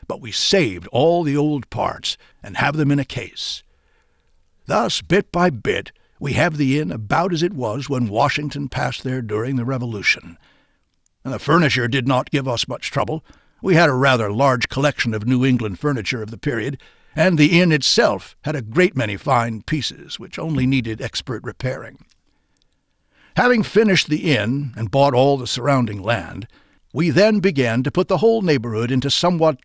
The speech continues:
of its former condition. We picked up two old sawmills of the time, one of them in Rhode Island. These we are reassembling. On the property was already a grist mill with a breastwater wheel which was grinding only feed.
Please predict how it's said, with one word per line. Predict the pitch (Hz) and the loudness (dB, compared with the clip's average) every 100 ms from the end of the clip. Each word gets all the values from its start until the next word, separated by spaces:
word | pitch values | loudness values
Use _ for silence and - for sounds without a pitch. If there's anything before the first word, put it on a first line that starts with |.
| - | -8
of | 165 | -6
its | 160 | -6
former | - 170 160 - | -8 -8 -6 -4
condition. | 147 143 185 - - - _ _ _ _ _ _ | -4 -2 -2 -4 -10 -20 _ _ _ _ _ _
We | 120 120 | -6 -2
picked | - 156 - | 0 0 0
up | 156 - | -2 0
two | 151 156 | 0 0
old | 151 170 160 | 0 0 -2
sawmills | - 226 214 101 92 87 98 | -2 0 -2 -4 -8 -12 -10
of | 104 | -10
the | 101 | -10
time, | - - - - - _ _ - | -6 -6 -6 -12 -20 _ _ -6
one | 120 143 | 0 0
of | 135 | 0
them | 139 | 0
in | 139 143 | 0 2
Rhode | 147 165 | 0 -2
Island. | - 107 76 - - - _ _ _ - | -4 -8 -14 -20 -20 -20 _ _ _ 0
These | 139 156 131 | 2 4 2
we | 147 | 0
are | 147 139 | 0 0
reassembling. | 139 131 - 147 120 - - _ _ _ _ _ - | 0 -2 -2 -2 -6 -12 -20 _ _ _ _ _ 0
On | 131 143 | 2 2
the | 139 | 0
property | 151 156 - 175 190 190 | 2 2 0 -6 -6 -6
was | 165 151 151 147 | -6 -6 -4 -2
already | 165 156 180 123 | 0 4 4 2
a | |
grist | 98 120 185 - 120 | 0 2 2 0 -8
mill | 98 98 - | -10 -8 -8
with | 147 135 | -10 -10
a | |
breastwater | 107 170 143 - 156 139 | -4 -2 -2 -2 -2 -2
wheel | 107 104 92 123 | -4 -8 -8 -10
which | 143 - | -10 -8
was | 127 | -8
grinding | 110 135 143 147 143 | -2 0 2 2 2
only | 135 131 143 | 4 2 0
feed. | - 247 143 95 | 0 0 0 -4